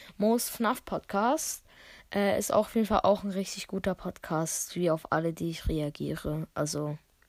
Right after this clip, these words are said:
ja, genau. Äh, ich hör jetzt mal diese, die neueste Folge, glaub ich. Ja. Äh, die heißt O M G fnaf eins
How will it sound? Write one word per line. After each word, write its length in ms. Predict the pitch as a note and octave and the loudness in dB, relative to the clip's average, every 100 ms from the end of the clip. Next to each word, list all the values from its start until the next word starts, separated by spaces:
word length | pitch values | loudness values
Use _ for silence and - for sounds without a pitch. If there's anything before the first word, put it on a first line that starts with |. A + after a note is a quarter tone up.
| - | -8
ja, 300 | - C#3+ D#3 D#3+ _ | 0 2 0 -4 _
genau. 380 | - C#3+ D#3 F#3+ - _ _ _ _ _ _ _ _ - _ - - - - - - - - - - | -6 -2 2 0 -2 _ _ _ _ _ _ _ _ -20 _ -8 -6 -6 -8 -12 -12 -12 -14 -18 0
Äh, 540 | - F#3+ F#3 F3+ F3+ F#3 | 4 6 6 4 2 0
ich 140 | - | 4
hör 120 | G3 | 6
jetzt 420 | F#3 F3 - - - - | 6 2 -2 -4 -6 -12
mal 320 | - D#3 D#3 D#3 | -2 2 2 0
diese, 460 | E3 D#3+ D3 D3 - - - | -4 -4 -4 -6 -12 -20 -12
die 80 | - | -8
neueste 680 | D#3 D#3 - D#3+ G3+ A#3 - | -6 -6 -4 0 0 -2 -10
Folge, 340 | - A#3+ A#3+ - _ | -6 -6 -6 -10 _
glaub 300 | - A#3+ B3+ | -12 -8 -6
ich. 600 | C4+ C#4+ C#4+ D4 - - | -6 -6 -8 -12 -18 -16
Ja. 200 | - F3 - _ - - - _ _ | -4 -2 -2 _ -20 -20 -20 _ _
Äh, 460 | F#3+ G3 F#3 F#3 F#3 - _ - | -2 0 -2 -2 -6 -8 _ -10
die 120 | F#3 | -6
heißt 360 | F3 F#3+ - - | -2 -2 -4 -4
O 180 | F#3+ G#3+ | 0 2
M 140 | G#3+ | 2
G 260 | F#3+ F#3+ G3+ | 2 0 -2
fnaf 440 | - F#3 F3 F3+ - | -4 -2 0 0 0
eins 600 | E3 F#3 G3 - - | 0 0 -2 -4 -6